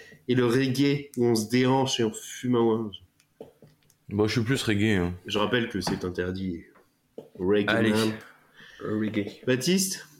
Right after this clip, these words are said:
Speaker 1: vous êtes pas trop
Speaker 3: Oh,
Speaker 1: reggae,
Speaker 3: ouais,
Speaker 1: mais
Speaker 3: ouais.
Speaker 1: bon. Euh,
Speaker 3: Non,
Speaker 1: peut-être que
Speaker 3: mais,
Speaker 1: ça,
Speaker 3: euh, bon, si
Speaker 1: ça
Speaker 3: vraiment je
Speaker 1: dépend.
Speaker 3: peux compenser, ça peut le faire.
Speaker 1: Dernière question. Et alors là, soyez très attentifs parce qu'elle est importante.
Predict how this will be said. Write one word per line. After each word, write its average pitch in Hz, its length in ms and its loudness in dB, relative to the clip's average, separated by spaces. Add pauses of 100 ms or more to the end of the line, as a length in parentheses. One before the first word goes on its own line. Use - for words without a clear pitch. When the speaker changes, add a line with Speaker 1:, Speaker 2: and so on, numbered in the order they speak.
(180)
Speaker 1:
vous 127 160 -2
êtes 143 140 0
pas 156 100 2
trop 147 220 0
Speaker 3:
Oh, - 100 4
Speaker 1:
reggae, 135 140 4
Speaker 3:
ouais, 117 100 4
Speaker 1:
mais 107 140 4
Speaker 3:
ouais. 101 80 2
Speaker 1:
bon. 95 120 0 (1200)
Euh, - 160 -10
Speaker 3:
Non, 147 400 4
Speaker 1:
peut-être - 20 4
que - 0 -
Speaker 3:
mais, 131 80 4
Speaker 1:
ça, 117 120 4
Speaker 3:
euh, 113 120 4
bon, 113 380 0
si - 160 -6
Speaker 1:
ça 110 40 0
Speaker 3:
vraiment 113 280 2
je 87 80 0
Speaker 1:
dépend. 87 100 -4
Speaker 3:
peux - 60 -12
compenser, 107 520 -4 (140)
ça - 80 -12
peut 107 100 -8
le 104 60 -6
faire. 123 220 -8 (1500)
Speaker 1:
Dernière 147 500 2
question. 107 460 0 (1400)
Et 98 80 -4
alors 104 260 2
là, 107 380 0
soyez 110 600 2
très 120 260 2
attentifs 110 480 -2
parce - 160 -12
qu'elle 113 120 0
est 107 40 4
importante. 110 600 0